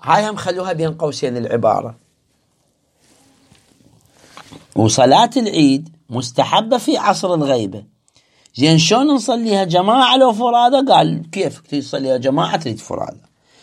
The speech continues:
هاي أيضًا أشار لها في المسألة، لكن هالمرة سبعمية وثلاثة وسبعين.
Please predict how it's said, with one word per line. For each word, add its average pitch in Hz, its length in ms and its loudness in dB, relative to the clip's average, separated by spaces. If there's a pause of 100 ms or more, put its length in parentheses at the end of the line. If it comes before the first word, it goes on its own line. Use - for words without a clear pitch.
(220)
هاي 151 360 4
أيضًا 277 500 0
أشار 262 440 0
لها 214 260 -2
في 208 120 -8
المسألة، 160 720 -4
لكن 131 380 0
هالمرة 190 760 0 (500)
سبعمية 131 840 -2
وثلاثة 214 580 -4
وسبعين. 95 580 -4